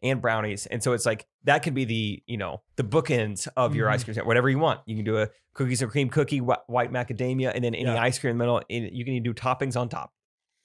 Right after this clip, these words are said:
Speaker 2: They had a place like that. My sister used to work at U C L A, and I went and visited her when I was, like, ninth grade. And
Speaker 1: When
Speaker 2: they
Speaker 1: you
Speaker 2: had
Speaker 1: were in California, uh, U C L A?
Speaker 2: I did, yeah.
Speaker 1: Cool.
Speaker 2: Uh, U C San Diego?
Speaker 1: <laughs>
Speaker 2: U C Berkeley?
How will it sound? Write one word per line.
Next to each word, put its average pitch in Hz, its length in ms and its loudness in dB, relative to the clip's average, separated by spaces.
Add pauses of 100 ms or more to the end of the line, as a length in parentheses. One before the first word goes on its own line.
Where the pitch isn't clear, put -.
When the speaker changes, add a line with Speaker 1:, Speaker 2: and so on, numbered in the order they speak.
(280)
Speaker 2:
They 165 60 0
had 180 80 4
a 180 40 0
place 185 220 0
like 175 140 -2
that. 151 320 0
My 156 160 0
sister 151 320 -2
used 135 180 -6
to 135 80 -6
work 135 300 -6 (360)
at 143 100 -8
U 151 120 -4
C 147 180 0
L 123 160 0
A, 120 300 -2
and 147 80 -6
I 135 60 2
went 139 140 0
and 127 60 -2
visited 127 240 0
her 117 100 -4
when 113 100 -4
I 110 40 -4
was, 107 80 -6
like, 107 140 -10 (300)
ninth 131 280 -4
grade. 104 220 -10 (680)
And 139 340 4
Speaker 1:
When 160 80 0
Speaker 2:
they 160 60 6
Speaker 1:
you 143 60 6
Speaker 2:
had - 40 6
Speaker 1:
were 185 80 4
in 170 60 0
California, 147 640 2 (240)
uh, 120 320 4
U 120 100 -2
C 135 200 0
L 135 180 6
A? 165 160 2 (800)
Speaker 2:
I 165 40 -4
did, 202 260 -2 (200)
yeah. 185 140 0 (200)
Speaker 1:
Cool. 131 280 2 (480)
Speaker 2:
Uh, 139 280 0 (120)
U 147 120 -6
C 135 500 0
San 147 260 -2
Diego? 180 340 0
Speaker 1:
<laughs> - 1300 -2
Speaker 2:
U 147 60 -2
C 143 140 -4
Berkeley? 202 320 -2